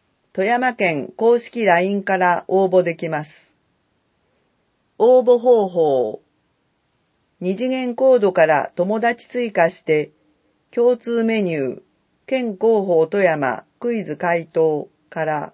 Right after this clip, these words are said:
回答。締め切り、十月三十一日金曜日。当選発表。プレゼントの発送をもって返させていただきます。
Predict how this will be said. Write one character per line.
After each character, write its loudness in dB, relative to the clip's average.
回 -4
答。 -4
締 -8
め -2
切 -6
り、 -4
十 -2
月 -2
三 -4
十 -4
一 -10
日 -10
金 -4
曜 0
日。 -12
当 4
選 -4
発 -6
表。 -2
プ -6
レ 2
ゼ 0
ン -4
ト -2
の -4
発 -8
送 0
を 4
も 0
っ -8
て -4
返 0
さ -8
せ -6
て -4
い -6
た -4
だ -6
き -14
ま -8
す。 -20